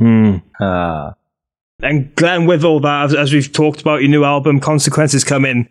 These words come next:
Speaker 1: it's been released April twenty-seventh. What's, uh, one thing you really hope people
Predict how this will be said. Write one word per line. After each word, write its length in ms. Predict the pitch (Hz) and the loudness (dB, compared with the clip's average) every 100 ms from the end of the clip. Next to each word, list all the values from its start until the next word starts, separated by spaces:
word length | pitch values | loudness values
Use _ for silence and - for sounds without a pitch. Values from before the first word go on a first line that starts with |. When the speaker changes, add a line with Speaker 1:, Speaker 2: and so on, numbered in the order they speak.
| _ _ | _ _
Speaker 1:
it's 140 | - 117 | -6 -2
been 160 | 131 | 0
released 240 | 131 127 147 | 0 0 -2
April 200 | 127 127 | -2 -4
twenty-seventh. 840 | - 147 131 - 143 139 165 139 | -2 -2 0 -2 -2 2 0 2
What's, 420 | 143 180 185 - | 0 0 -2 -2
uh, 300 | 180 165 156 - _ _ | 0 0 -2 -6 _ _
one 320 | 131 151 170 | 0 2 2
thing 260 | 147 170 156 | 0 2 2
you 140 | 139 131 | 4 4
really 240 | 143 139 | 2 0
hope 240 | 127 131 | -2 -2
people 640 | 123 139 135 131 123 117 | 0 -2 0 0 0 -2